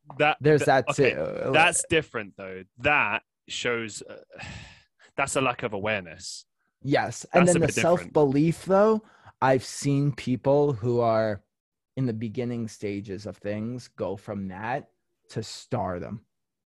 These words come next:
Speaker 1: Mm.
Speaker 2: Like, I, I've, I've seen people become, like, to the level, that's it. Like, they did it. Like, they're set now. That's their life.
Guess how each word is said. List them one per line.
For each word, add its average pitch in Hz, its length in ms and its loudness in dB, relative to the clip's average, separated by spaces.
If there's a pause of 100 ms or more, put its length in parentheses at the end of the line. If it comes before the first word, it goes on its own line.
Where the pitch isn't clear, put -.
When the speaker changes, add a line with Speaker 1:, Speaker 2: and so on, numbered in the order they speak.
Speaker 1:
Mm. 92 280 -14 (340)
Speaker 2:
Like, 120 260 0
I, 104 340 -2
I've, 107 200 -8 (140)
I've 95 580 -8 (420)
seen 110 640 -10 (100)
people 98 360 -6
become, 104 680 -8 (680)
like, 110 420 -4 (500)
to 135 160 -6
the 110 160 -2
level, 104 720 -6
that's 95 260 -6
it. 80 220 -2
Like, 95 220 -6
they 92 160 -4
did 104 200 -4
it. 71 260 -10
Like, 107 220 -4
they're 101 180 -4
set - 400 -4
now. 62 360 -10 (140)
That's 104 240 -2
their 90 200 -4
life. 95 420 -4